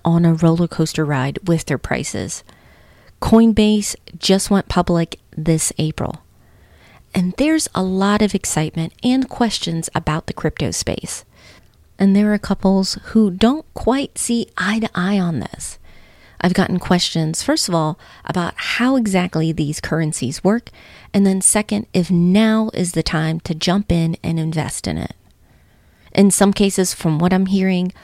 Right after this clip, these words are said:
one of you is excited about this new opportunity, while the other is skeptical or just plain against it.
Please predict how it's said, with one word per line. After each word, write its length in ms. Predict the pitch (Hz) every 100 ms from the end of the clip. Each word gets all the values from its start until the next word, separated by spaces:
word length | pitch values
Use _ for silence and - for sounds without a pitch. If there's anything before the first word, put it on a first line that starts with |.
| - - - -
one 320 | 196 247 277
of 100 | 269
you 320 | 262 262 254 190
is 240 | 190 185
excited 720 | - - - 220 226 233 226 -
about 300 | 180 175 -
this 180 | 170
new 160 | 190 180
opportunity, 760 | 160 - - 214 220 226 220 - - - -
while 140 | 170
the 160 | 185 185
other 280 | 185 196 -
is 240 | 180 175 -
skeptical 640 | - 202 - 196 196 196
or 220 | - 220 233
just 340 | 240 226 - -
plain 260 | - 180 220
against 440 | 208 160 262
it. 60 | -